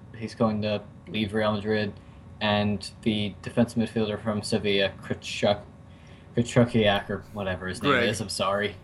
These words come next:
Speaker 1: Greg. Come on, Greg. Uh, what a, he said he's gonna stay at Sevilla. I don't see us signing anyone. I'd be shocked if we did. Uh, then other Arsenal news: we drew Tottenham the Capital One Cup because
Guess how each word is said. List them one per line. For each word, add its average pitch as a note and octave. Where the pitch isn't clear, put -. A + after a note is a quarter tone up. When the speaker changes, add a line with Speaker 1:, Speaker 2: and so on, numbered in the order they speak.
Speaker 1:
Greg. G#2+
Come A#2+
on, F#2
Greg. F#2+
Uh, A#2+
what C#3
a, C#3+
he C3+
said C#3
he's B2+
gonna C3
stay C3
at B2
Sevilla. C3
I A2+
don't A2+
see A2
us G#2+
signing G#2+
anyone. G#2+
I'd G2+
be G2
shocked -
if F#2+
we G#2
did. A2
Uh, A2
then B2
other A#2+
Arsenal A#2+
news: A#2+
we A2+
drew A2
Tottenham A2+
the G#2+
Capital A2+
One G#2+
Cup A2+
because G#2+